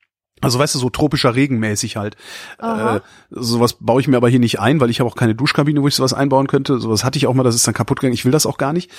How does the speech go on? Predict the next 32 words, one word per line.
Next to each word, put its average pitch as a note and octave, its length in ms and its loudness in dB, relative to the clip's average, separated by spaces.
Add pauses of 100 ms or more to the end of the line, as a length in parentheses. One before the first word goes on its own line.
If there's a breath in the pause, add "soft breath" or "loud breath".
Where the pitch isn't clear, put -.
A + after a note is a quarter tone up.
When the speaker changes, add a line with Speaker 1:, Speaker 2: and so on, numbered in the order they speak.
(300 loud breath)
Speaker 1:
Aber C3+ 220 2 (160)
da A#2+ 220 -2
hatten D3+ 160 -2
sie C3+ 120 2
halt D#3+ 140 0
so D#3+ 60 0
einen D#3+ 100 0
Brausekopf, F#3 580 0
der C3 120 0
das C3 180 2
so C3+ 280 2 (320)
halbwegs B2+ 680 2
imitiert A#2 580 2
hat. G#2+ 180 0
Und A#2 120 0
den A#2 120 4
habe D3+ 80 2
ich E3+ 100 0
mir D3+ 60 4
gekauft C#3 340 0
und B2+ 80 -6
eingebaut. A#2+ 280 -2
Und E2 60 -8
das - 80 -4
ist - 80 -4
total F#2 300 -10
geil, G2 180 -6
mit F#2 140 -10
dem G2+ 100 -12
Ding G#2 120 -12
zu - 140 -6
duschen. - 340 -14